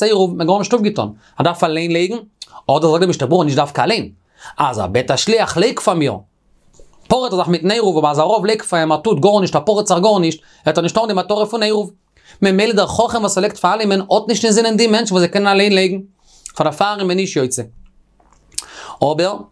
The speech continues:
דער משנה ברורה ברענגט, א סאך פסוקים מיט דינגע זאך. זיי לערנען אנדערש פשט אין גמרא. זיי לערנען, אבער דער מעשה פון סומא, נארמאלער מענטש קען זיך לכתחילה פארלאזן אויף רב, א עירוב. אבער דארט נישט געווען, האט ער געפילט, אלע יום טוב צו אליין לייגן.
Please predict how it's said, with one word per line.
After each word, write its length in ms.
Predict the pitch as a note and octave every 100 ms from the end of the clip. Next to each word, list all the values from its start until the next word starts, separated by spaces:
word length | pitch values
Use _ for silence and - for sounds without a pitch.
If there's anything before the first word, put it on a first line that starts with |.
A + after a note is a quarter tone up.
| -
דער 80 |
משנה 160 | D3 E3+
ברורה 200 | F#3+ G3
ברענגט, 400 | C#3+ E3 G#3 -
א 80 | C#3
סאך 280 | - F#3 -
פסוקים 300 | G3 G3 F3+
מיט 80 | F3
דינגע 200 | F#3+ F3
זאך. 320 | C3 - - _ _ _
זיי 240 | A#2 E3 G3
לערנען 300 | G3 G3 F#3+
אנדערש 280 | F#3 F#3+
פשט 240 | - C#3+ C#3+
אין 80 | A#2+
גמרא. 280 | G#2+ F2+ D#2 - _ _ - -
זיי 220 | A#2+ D#3+
לערנען, 240 | E3 F#3 G3+
אבער 100 | D3
דער 80 |
מעשה 220 | D3 F#3+ F#3+
פון 160 | C#3
סומא, 320 | A#2 F#3+ F#3 A2 A#2 A#2 _ - -
נארמאלער 400 | F#3+ G3+ G#3+ G3+
מענטש 360 | G3+ G3+ G3
קען 100 | G3
זיך 120 | G3 F3
לכתחילה 420 | E3+ F3 G3 F#3+
פארלאזן 340 | F3+ E3 F3
אויף 120 | D#3+
רב, 160 | D#3 D#3 -
א 40 |
עירוב. 280 | A#2+ E2+ E2+ - _ _ - -
אבער 160 | - -
דארט 220 | C3 G#3
נישט 120 | G3
געווען, 540 | C#3 C3 E3+ C#3+ B2+ B2+ -
האט 200 | F3+ G3+
ער 60 | F#3
געפילט, 340 | D3 G3 F#3
אלע 220 | D#3+ F#3
יום 220 | E3+ F#3 F3+
טוב 100 | D#3
צו 120 | F3
אליין 300 | E3+ G#3 G#3+
לייגן. 220 | C3+ A2+